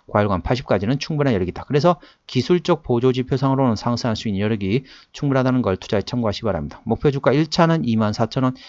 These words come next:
이 차는 이만 칠천 원이고요. 제가 다른 저항대도 말씀드렸죠. 그 구간도 참고하시기 바랍니다. 손절 라인 일 차는 이만 원, 이 차는 만 팔천 원 구간 있다는 점 투자에 참고하시기 바랍니다. 오늘은 아이엠티에 대한 종목 분석이었고요. 구독, 좋아요, 댓글, 알림 설정까지 해두시면 저의 기운을 받아서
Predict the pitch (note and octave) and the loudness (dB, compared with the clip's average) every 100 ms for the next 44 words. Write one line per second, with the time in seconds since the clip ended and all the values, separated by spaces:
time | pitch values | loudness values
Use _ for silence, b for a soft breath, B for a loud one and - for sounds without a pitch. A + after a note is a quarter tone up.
0 | B B A#2 A2+ C3 A2+ A#2 B2+ A#2+ - | B B -8 -2 -2 2 2 2 0 -2
1 | D3 - D3 D3 C#3+ C#3+ A2 B3+ B B | -4 -2 0 0 2 2 2 0 B B
2 | - G#2+ - A2+ C3 B2+ C3 B2+ B2 A2+ | -4 -4 0 0 2 2 2 2 0 0
3 | G2 G2+ - C3 B2+ A2+ - F3 F3 b | 4 2 2 -4 0 0 2 0 0 b
4 | b - G#2+ A#2 A2+ F#2 C3 B2 A2 A#2+ | b -4 0 0 0 0 -2 -2 0 0
5 | A2 E2+ E2 - B2 B2+ B2 B2 B2 B2+ | 0 -2 -4 -6 -2 0 2 2 2 0
6 | - D#3 D#3 A#2+ A2+ A#2 F#2 G#2+ B B | 2 2 2 0 2 2 0 -2 B B
7 | - A2+ - G#2 F2+ G2+ A#2 - C#3+ - | -8 -6 -4 -2 2 2 2 -2 -2 -2
8 | C3+ - A2 G2+ - A#2 G#2+ F2+ A#2+ - | -2 0 -2 -2 0 0 2 0 -2 -4
9 | F#2 - A#2+ F#2+ - F2+ D2 D#2 - - | -4 -4 -4 -4 -4 -4 -6 -10 -12 -4
10 | D3 E3 C#3+ B2+ B B B - A#2 D3+ | 4 6 6 2 B B B 2 4 4
11 | E3 - D3+ C#3 A#2 A#2 A#2 - A#2 A#2+ | 2 0 0 2 0 0 -2 0 2 2
12 | G#2+ C#3+ D#3 D#3 B2+ B2+ G#2+ F2+ A2 B2+ | 2 2 0 2 -2 0 0 0 0 2
13 | G2 A2 A#2+ A#2+ A#2+ A#2+ G#2+ A#2+ G#2 A#2 | 2 2 0 0 0 0 0 0 -2 -4
14 | A2+ G#2+ G#2+ G2 - A2 G#2+ A#2 A#2 F#2 | -2 -2 -2 -2 -2 -4 -2 0 0 0
15 | F2 C3 | 0 -2